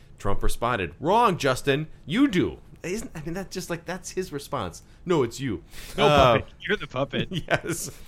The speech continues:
Speaker 1: Trump recounted saying, "I didn't even know. I had no idea. I just said, 'You're wrong.' You know why? Because we're so stupid. And I thought they were smart. I said, 'You're wrong, Justin. I didn't even know. I had no idea.'"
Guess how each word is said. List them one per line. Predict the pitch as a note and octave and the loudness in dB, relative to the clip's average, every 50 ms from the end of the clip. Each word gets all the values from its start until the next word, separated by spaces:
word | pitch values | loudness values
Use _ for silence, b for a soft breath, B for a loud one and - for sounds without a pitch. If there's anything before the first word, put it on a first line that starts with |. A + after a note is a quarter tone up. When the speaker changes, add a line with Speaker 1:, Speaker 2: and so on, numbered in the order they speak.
| B B B B - | B B B B -6
Speaker 1:
Trump | - - E3 F3+ F3 - | 0 0 0 0 0 -2
recounted | - - - C#3+ D#3 D#3+ D3+ D3 - | -8 -6 -4 -2 -2 -2 -2 -2 -2
saying, | - C3 A2 G2+ F#2+ F#2+ - B B B B B B B | -2 0 0 0 0 -2 -6 B B B B B B B
"I | C#3 F3 C4+ | -4 0 0
didn't | E4 D4+ B3 | 0 0 0
even | G#3 D3 C3+ A#2+ A2+ A#2 | 0 0 0 0 -2 -2
know. | C#3+ A3 D#4+ D4+ A2 F2 - - B B B B - | -2 -2 -2 0 -2 -2 -2 -6 B B B B -8
I | G4+ | -4
had | E4+ E4 A3+ D3+ | -2 -2 -2 -2
no | D3+ D#3 E3+ G3 A#3 | 0 2 2 4 4
idea. | C4+ C#4+ C#4 - D#4 E4+ E4+ G3+ A2 F2 - B B B B | 2 0 -2 0 0 0 2 2 0 0 -2 B B B B
I | D#3+ G3+ | -4 -4
just | F#3 - A#3+ - - | -4 -4 -6 -4 -2
said, | - C#3+ C#3+ C3+ E3 | -2 -2 -2 0 -2
'You're | F3 | -2
wrong.' | D#3+ D#3+ G#3+ D#4 D#4 G#3 G#2+ G#2+ A2+ | -2 -2 -2 -2 0 0 -2 -2 -2
You | A#2+ | -2
know | A#2+ B2 A2+ | 0 0 0
why? | G#2+ G#2+ A2 A#2 C#3+ G#3 C#4 - | 0 0 0 0 0 0 -2 -4
Because | - G3 F#3 - G#3 F3 D#3+ | -4 -6 -4 -2 -4 -4 -4
we're | D#3+ G#3 C4+ D4 | -4 -6 -6 -6
so | - - F3 F3+ | -4 -4 -4 -4
stupid. | F3 - - - - E4+ F4 F4 - G2+ D#2+ D2 - B B B B B B B | -4 -6 -8 -4 -2 -2 -2 -2 -2 -4 -4 -4 -6 B B B B B B B
And | C3 C#3+ | -4 -2
I | C#3+ C#3+ | -2 -2
thought | C#3+ F3+ E3+ C#3+ - | -2 -2 -2 0 2
they | D3 D3 F3+ | 2 2 2
were | F3+ E3 D#3+ | 2 0 -2
smart. | - - - G#3 A3+ F3+ G#2+ F2+ - - B B B B B | -4 -4 -6 -4 -2 -2 -2 -2 -4 -8 B B B B B
I | B2 | -6
said, | - - D3 C#3 C3 | -4 -2 -2 0 0
'You're | C#3+ D#3+ C#3+ | 0 0 2
wrong, | A#2+ C#3+ D3 D3+ D#3 D#3 B2+ | 2 4 4 4 4 2 0
Justin. | - A#2+ A2 G#2+ - - A#2 G#2+ - - - | -2 -2 -2 -2 -2 -4 -6 -6 -4 -4 -2
I | C3+ D3 | 0 0
didn't | E3+ F3+ E3+ | 0 0 0
even | F3 D#3 C3+ B2+ A#2+ | -2 -2 -2 -2 -2
know. | C3 E3 D#3 B2+ | 0 0 0 0
I | G#2 A#2 D3 | 2 0 0
had | E3 E3+ D#3+ D3+ | 0 0 -2 -2
no | D3+ D#3+ D#3 D#3 D#3+ | -2 -2 -2 0 0
idea.'" | E3 E3 E3 E3 E3 B3+ D4+ F#4 E4 - E2+ - | -2 -2 -2 -4 -4 -4 -4 -2 0 0 -2 -2